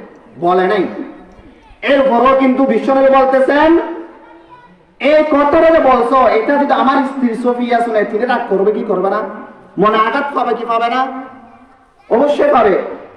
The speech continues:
এই যে আঘাত পাবে, এটার কারণে এই যে তুমি এই কথাটা বলছো,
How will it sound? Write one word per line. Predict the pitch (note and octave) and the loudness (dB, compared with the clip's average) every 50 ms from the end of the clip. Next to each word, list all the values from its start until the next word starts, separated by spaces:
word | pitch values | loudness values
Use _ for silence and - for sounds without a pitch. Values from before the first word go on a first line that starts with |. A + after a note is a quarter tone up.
| - - | -10 -2
এই | - D#4 E4+ E4+ - | 0 2 2 2 2
যে | D#4+ | 2
আঘাত | C#4 C4 C4 C4 C4 C4 B3+ | 2 2 2 0 -2 -2 -2
পাবে, | A3+ G#3+ G#3 G#3 | 0 2 2 2
এটার | F#3+ - G3+ - - - F3+ E3+ - - | 0 0 -2 -4 -4 -2 -2 -2 -2 0
কারণে | D#3 D#3 D#3 D#3 D3+ E3 | 0 2 2 2 2 2
এই | G3+ B3+ C#4+ C#4+ D4 D4 C4+ | 2 2 2 2 2 2 2
যে | C4 | 0
তুমি | B3+ - B3+ A3 C4+ | 0 0 0 2 2
এই | B3+ A3+ - G#3 | 2 2 2 0
কথাটা | G#3+ A3 - E4 D#4+ E4 D4+ | 0 0 0 0 0 2 2
বলছো, | C4+ C4+ B3 A3+ - B3+ A#3+ | 2 2 0 0 0 -2 -2